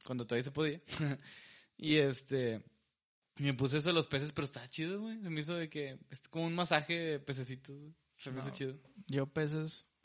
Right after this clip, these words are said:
Speaker 2: peces que me toquen en mar abierto o en un río o en una alberca, güey. Una rana tan siquiera, güey, no, güey.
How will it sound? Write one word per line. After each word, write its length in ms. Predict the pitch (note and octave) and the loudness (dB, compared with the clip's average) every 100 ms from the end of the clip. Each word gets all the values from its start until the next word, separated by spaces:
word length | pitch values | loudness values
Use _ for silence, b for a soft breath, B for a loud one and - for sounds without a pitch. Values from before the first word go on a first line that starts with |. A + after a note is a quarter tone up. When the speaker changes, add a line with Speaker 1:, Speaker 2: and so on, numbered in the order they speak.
| _ | _
Speaker 2:
peces 240 | D#3 E3+ F3+ | 2 4 4
que 100 | F#3 | 2
me 100 | C#3+ | 2
toquen 600 | C#3 C#3 E3+ E3 E3 E3 | 2 0 0 0 0 -4
en 120 | - C3+ | -4 -2
mar 140 | C#3 | -2
abierto 500 | C#3 C#3+ C#3 - E3 | 0 0 0 -2 -2
o 120 | D3+ C3+ | 0 2
en 60 | |
un 140 | C3+ C#3 | 2 2
río 400 | C#3 C#3 D3+ D#3 | 2 2 2 2
o 220 | D3+ C#3+ | -2 -2
en 80 | C3+ | 0
una 100 | D3 | 2
alberca, 440 | D3 C#3+ D3 D#3 | 4 2 2 -2
güey. 260 | D#3+ D#3+ E3 _ - | 0 -2 -4 _ -2
Una 180 | D3+ | 0
rana 320 | D#3 C#3+ C#3+ E3 | 4 4 4 2
tan 140 | D3+ | -2
siquiera, 440 | D3 C#3 C#3 C#3 D3+ | -4 -4 -2 -2 -2
güey, 220 | D3+ D3 | -4 -6
no, 260 | C#3+ B2+ | -6 -6
güey. 120 | B2+ | -8